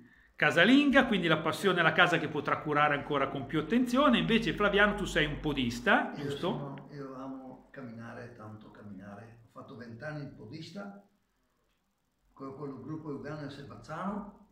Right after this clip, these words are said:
Speaker 2: Prima ancora ho camminato cinque anni sui colli con mio fratello, che li conosco i colli come, come le mie tasche, conosco nome per nome ogni monte. Poi vent'anni di podismo, dicevo, sì, appunto, e poi adesso cammino invece per tutto il mio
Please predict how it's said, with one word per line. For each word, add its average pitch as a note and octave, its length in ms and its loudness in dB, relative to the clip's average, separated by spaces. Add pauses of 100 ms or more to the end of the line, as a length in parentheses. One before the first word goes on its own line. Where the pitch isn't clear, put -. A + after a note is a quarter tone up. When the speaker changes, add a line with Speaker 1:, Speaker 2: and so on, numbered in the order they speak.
(580)
Speaker 2:
Prima G3 220 -4
ancora F3+ 380 -4
ho - 40 -4
camminato D3+ 480 -8
cinque D3 380 -12
anni D3 240 -8
sui B2+ 180 -16
colli C#3+ 320 -10
con B2+ 100 -14
mio B2 120 -14
fratello, D#3 440 -14
che E3+ 120 -14
li C3 100 -12
conosco C#3+ 380 -14
i - 80 -18
colli C#3+ 360 -12
come, - 600 -12
come D3 200 -12
le A#2+ 80 -10
mie A#2+ 200 -14
tasche, D3 340 -14
conosco C#3+ 420 -14
nome C3+ 260 -12
per A#2+ 120 -18
nome D3 260 -12
ogni B2+ 160 -12
monte. E3+ 520 -16 (680)
Poi G3+ 180 -6
vent'anni F3+ 420 -4
di D3 60 -8
podismo, F3 440 -10
dicevo, F3 380 -8
sì, - 340 -12
appunto, F#3+ 260 -14
e G#3 40 -14
poi F#3+ 320 -10
adesso F#3+ 380 -10
cammino F#3+ 360 -6
invece F#3 320 -6
per E3+ 220 -12
tutto F#3+ 320 -16
il E3+ 80 -8
mio D#3+ 140 -8